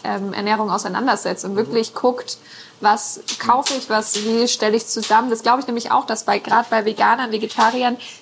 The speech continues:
Speaker 1: die haben den Vorteil, dass die sich halt wirklich mal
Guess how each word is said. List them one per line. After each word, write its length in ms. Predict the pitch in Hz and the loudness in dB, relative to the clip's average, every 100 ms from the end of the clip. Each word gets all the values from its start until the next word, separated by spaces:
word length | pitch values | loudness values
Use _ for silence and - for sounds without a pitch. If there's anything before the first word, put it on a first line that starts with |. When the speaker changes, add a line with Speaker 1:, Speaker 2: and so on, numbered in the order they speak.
| - | -2
Speaker 1:
die 120 | 247 | 2
haben 140 | 247 | 2
den 100 | 226 | 0
Vorteil, 480 | 214 262 294 - 208 | 2 4 4 2 -2
dass 160 | 214 - | -2 -2
die 100 | 247 | -2
sich 220 | 226 226 | 0 -2
halt 160 | 202 214 | -2 -2
wirklich 400 | 247 240 240 208 | -2 -2 -2 0
mal 400 | 202 208 220 | 2 2 0